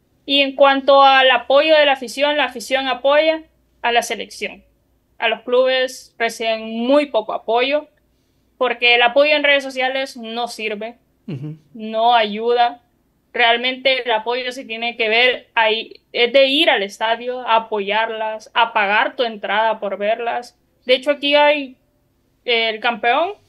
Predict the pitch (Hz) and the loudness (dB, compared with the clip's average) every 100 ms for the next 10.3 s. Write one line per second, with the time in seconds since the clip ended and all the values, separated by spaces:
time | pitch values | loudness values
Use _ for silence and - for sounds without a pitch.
0 | _ _ _ - 214 214 208 202 247 262 | _ _ _ -10 -6 -4 -4 -4 -4 -2
1 | 262 294 311 359 359 _ - - _ 233 | 0 0 0 -6 -10 _ -20 -20 _ -2
2 | 254 320 311 285 320 220 214 233 277 175 | 2 2 2 2 2 0 0 0 2 0
3 | - _ - _ _ _ _ _ - - | -6 _ -20 _ _ _ _ _ -20 -14
4 | 220 240 - 269 277 269 262 254 208 214 | -10 -10 -6 -4 -2 -2 -4 -8 -10 -6
5 | 226 247 226 226 254 262 302 - - 262 | -6 -6 0 2 2 -2 -10 -12 -14 -4
6 | 254 233 233 277 269 - 247 233 233 285 | -2 -2 0 2 2 -2 0 2 2 0
7 | 262 254 214 240 285 _ _ _ _ _ | -4 -6 -4 -2 -4 _ _ _ _ _
8 | _ _ _ - 233 226 226 233 254 269 | _ _ _ -2 -2 0 -2 -2 -6 -8
9 | 262 254 262 254 247 240 202 202 233 240 | -8 -4 0 2 4 2 0 2 2 2
10 | 233 269 339 | 0 -2 -4